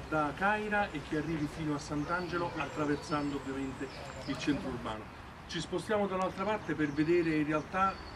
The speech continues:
un'altra chiusura della nostra città fatta da questa amministrazione. Questa è la seconda parte del percorso pedonale di cui vi parlavo. Come voi vedete è una situazione di abbandono, di degrado e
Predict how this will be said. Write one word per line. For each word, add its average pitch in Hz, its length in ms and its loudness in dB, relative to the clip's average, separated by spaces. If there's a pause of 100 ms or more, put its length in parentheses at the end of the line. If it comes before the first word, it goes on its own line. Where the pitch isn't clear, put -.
un'altra 175 640 4
chiusura 156 680 -2 (140)
della 131 220 -4
nostra 131 360 -4
città - 380 -4 (380)
fatta 160 520 2 (200)
da 139 100 4
questa 139 360 0
amministrazione. 123 840 -8 (580)
Questa 208 300 -2
è - 20 2
la 156 80 2
seconda 175 460 0
parte 143 680 -2
del 135 640 -4 (320)
percorso 175 460 0
pedonale 147 480 -2
di 131 100 -4
cui 135 160 -6
vi 131 120 -6
parlavo. 127 440 -2
Come 151 260 -8
voi 170 140 -4
vedete 160 540 -4 (840)
è 147 40 -10
una 160 120 -4
situazione 165 420 -2
di 160 100 -2
abbandono, 160 680 0
di 139 140 -8
degrado 156 460 0
e 143 60 -6